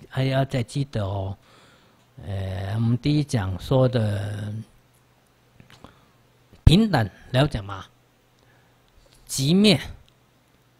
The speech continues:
呃，圆满，不二，随顺，你才可能懂得净土是什么。平等，知道吗？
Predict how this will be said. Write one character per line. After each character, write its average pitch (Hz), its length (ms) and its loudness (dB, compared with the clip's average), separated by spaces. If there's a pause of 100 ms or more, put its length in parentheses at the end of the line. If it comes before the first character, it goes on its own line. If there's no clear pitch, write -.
(580)
呃， 131 260 0
圆 143 220 4
满， 147 240 2 (920)
不 151 200 4
二， 185 220 6 (960)
随 139 300 2
顺， 165 260 4 (520)
你 131 180 -6
才 - 240 -6
可 117 220 -4
能 120 160 0
懂 107 260 -6
得 107 160 -4
净 143 320 2
土 95 220 0
是 - 160 -12
什 - 200 -12
么。 95 240 -16 (2000)
平 196 240 6
等， 123 160 0 (840)
知 143 100 -4
道 147 140 0
吗？ 139 180 -6